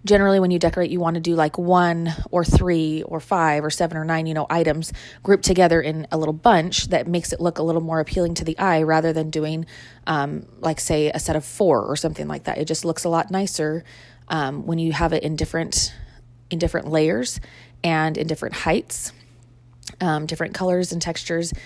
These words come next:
all that go within, you know, a, an odd number grouping. Um, and so when you add the different levels of varying heights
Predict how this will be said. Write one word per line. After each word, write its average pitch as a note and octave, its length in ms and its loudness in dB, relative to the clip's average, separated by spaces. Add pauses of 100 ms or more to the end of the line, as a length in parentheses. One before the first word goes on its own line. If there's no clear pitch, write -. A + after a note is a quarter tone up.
(280)
all F3+ 380 6
that F3 240 4
go E3+ 180 6
within, D#3+ 520 0
you E3+ 100 -2
know, C#3+ 320 -4 (320)
a, E3+ 300 0
an E3+ 160 -4
odd E3 260 4
number D3+ 400 -2
grouping. E3+ 500 -2 (840)
Um, D#3+ 480 2 (120)
and F#3+ 120 2
so E3+ 460 6
when G3 160 2
you F#3+ 220 2
add A3 420 2 (160)
the F3 80 0
different F3 340 0
levels D#3+ 540 2 (340)
of D#3 380 0 (500)
varying E3+ 380 2
heights - 580 -4